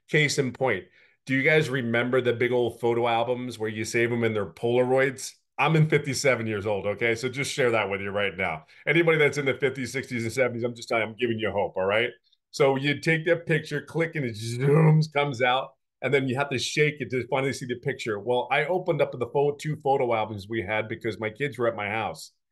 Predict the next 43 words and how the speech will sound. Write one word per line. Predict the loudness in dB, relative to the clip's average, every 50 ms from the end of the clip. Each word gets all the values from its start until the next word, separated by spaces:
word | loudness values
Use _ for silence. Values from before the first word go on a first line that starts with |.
| _ _ _ _ _ _ _ _ -4
and | 0 2 2 2 2
we | 0 0
were | 0 2
just | 0 0 0 0
looking | -4 0 0
at | -2 -2 -2 -2
pictures. | -4 -4 -4 -4 -6 -6 -6 -6 -10 -14 _ _ _ _ _ _ _ _ _ _ _ 0
And | 0 0 0 2 4
there | 4 4
was | 4 4 4
a | 2 2
very | 4 4 2 2 2
moment | 2 0 0 2 2 2 2 0 -2 -4 -4 -6
where | -4 -4 -2 0 0
I | -2
sat | -2 -4 -4 -4 -4 -4 -4 -2
there | 0 0 2 2
and | 0
I | -2 -4
got | -2 -2 -2 0 0
a | -2
ki-, | -4 -4 -6 -6 -6 -6 -8
kinda | -4 -2 -2 0
got | 0 -2 -2 -2
really, | -2 -2 -2 -2 -2 0
really | 0 0 0 0
sad | -2 -2 -2 0 0 0 0 -2 -2
because | -6 -6 -2 0 0 0 0 -2 -6 _ -20 -20 _ -10 -4
as | -2 -2 -2 0
we | 2 4 4
opened | 4 4 2 -2 0
this | 0 0 0 -2
one | -6 -6 -4 -4 -4 -2
book | 0 0 0 0 0 -4 -6 -16 _ -6
and | -4 -4 0 0
we | 0
were | 0 0
going | 0 0 0 -2 -4
page | -2 -2 0 0 0 -2 -4 -6 -12 -14 -14 _ _ _ _ _ _ _ _ -4
to | -4 -4
page | -2 -2 0 0 0 0 0 -2 -6 -8 -10 -12 -14 -14 _ _ _ _ _ _ _ -4
to | -2 -2
page | -2 0 0 2 2 2 2 0 -2 -6 -8 -12 -14 -14